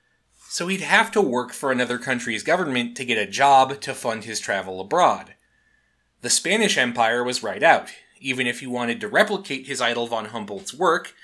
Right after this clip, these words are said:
and there wasn't much percentage in that, nobody likes a ripoff,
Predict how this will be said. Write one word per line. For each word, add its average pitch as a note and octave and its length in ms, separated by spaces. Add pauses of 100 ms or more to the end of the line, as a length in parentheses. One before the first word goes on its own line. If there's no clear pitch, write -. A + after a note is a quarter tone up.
(180)
and D3 240
there B2+ 100
wasn't A#2+ 260
much G#2+ 220
percentage C#3+ 540
in G2 140
that, G#2+ 260
nobody G#2+ 320
likes G#2+ 260
a A2 80
ripoff, A#2 540